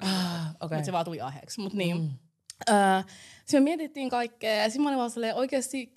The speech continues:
Speaker 2: kids makes me happy. Ja siis oli vaan silleen, entäs jos sä olisit vaan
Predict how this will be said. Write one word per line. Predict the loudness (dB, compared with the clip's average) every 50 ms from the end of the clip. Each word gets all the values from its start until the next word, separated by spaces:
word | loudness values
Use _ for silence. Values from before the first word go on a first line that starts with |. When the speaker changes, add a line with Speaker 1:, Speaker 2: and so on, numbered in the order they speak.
| -4
Speaker 2:
kids | -2 -2 0 0 -2 -2
makes | 0 0 0 0 -2 -2 -2
me | 0 0 0
happy. | 0 -2 -2 -4 -6 -8 -6 -4 -4 -6 -6 -8 _ _ _ _ _ _ _ _ _ _ _ _ _ _ _ _ _ -4
Ja | -2
siis | 0 2 2
oli | 2 2
vaan | 2 2
silleen, | 0 0 0 2 4
entäs | 4 2 2 2 0 -2 -2 -2 0 0
jos | 0 2 2 0 -2 -2 -4 _ _ _ _ _ _ _ _ _ _ _ _ _ _ _ _ _ _ _ _ _ -4
sä | 2 4 6 6
olisit | 6 4 -2 -6 -2 0
vaan | 2 2 2 2